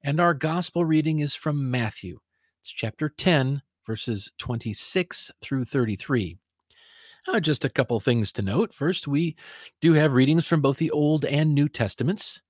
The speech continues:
Jeremiah is from the Old Testament, or the Hebrew Scripture, while the letter to the Romans is from the New Testament, or the Christian Scripture,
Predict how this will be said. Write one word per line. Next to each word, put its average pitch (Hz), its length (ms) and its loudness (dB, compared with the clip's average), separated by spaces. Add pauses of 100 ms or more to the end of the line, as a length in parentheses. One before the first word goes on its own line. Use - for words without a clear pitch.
(160)
Jeremiah 117 720 0
is 107 100 -8
from 123 160 -2
the 117 120 2
Old 117 200 0
Testament, 139 520 -4
or 107 120 -4
the 101 120 -6
Hebrew 110 480 -2
Scripture, - 560 -4 (480)
while 123 280 -2
the 120 120 2
letter 123 240 0
to - 120 -4
the 110 140 0
Romans 147 720 4 (300)
is 135 400 -4
from 147 260 -2
the 160 60 0
New 214 180 0
Testament, 98 580 -6
or 120 140 -4
the 113 160 -6
Christian 107 580 -8
Scripture, - 540 -12